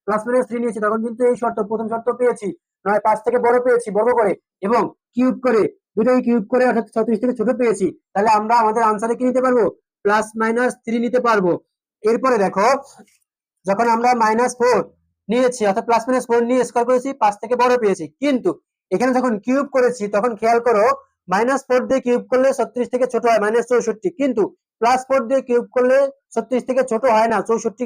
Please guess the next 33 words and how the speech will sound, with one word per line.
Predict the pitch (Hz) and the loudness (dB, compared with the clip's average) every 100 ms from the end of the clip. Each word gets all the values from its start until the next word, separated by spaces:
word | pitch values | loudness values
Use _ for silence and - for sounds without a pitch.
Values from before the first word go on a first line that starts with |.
| 214 | -10
ছত্রিশ | 214 214 | -10 -8
থেকে | 247 | -6
ছোট | 220 220 | -2 0
হয় | 214 | 0
না, | 156 _ _ - | -4 _ _ -6
মাইনাস | 190 233 233 | -2 0 0
চৌষট্টি | 240 247 240 | -4 -2 -4
ছত্রিশ | 240 220 | -4 -4
থেকে | 240 240 | -2 -2
ছোট, | 214 180 - _ _ _ | -2 -2 -4 _ _ _
প্লাস | 214 226 226 | 0 0 0
চৌষট্টি | 233 240 | -6 -2
ছত্রিশ | 226 214 202 | -4 -4 -4
থেকে | 247 220 | -4 -2
ছোট | 226 269 277 220 | -2 -2 -2 0
নয়। | 240 156 _ _ - | 0 0 _ _ -4
এজন্য | 247 285 285 254 254 - - 190 | 0 2 2 2 0 -4 -6 -4
আমরা | 220 240 | 0 0
এখান | 240 240 | 0 -2
থেকে | 262 262 | -2 -2
শুধুমাত্র | 226 233 247 262 | 0 0 0 0
মাইনাস | 220 220 240 | 0 0 -2
ফোর | 262 | -2
টা | 254 | -4
নিতে | 247 247 | -2 0
পারবো, | 214 180 - _ - | 2 0 -4 _ -2
প্লাস | 220 226 | 0 0
ফোর | 262 233 | -2 -2
নিতে | 233 240 | 0 2
পারবো | 220 226 294 - 208 | 2 2 0 -2 -4
না। | 220 190 - _ _ | -2 -2 -4 _ _
ঠিক | 254 240 | -2 0
একই | 202 | 2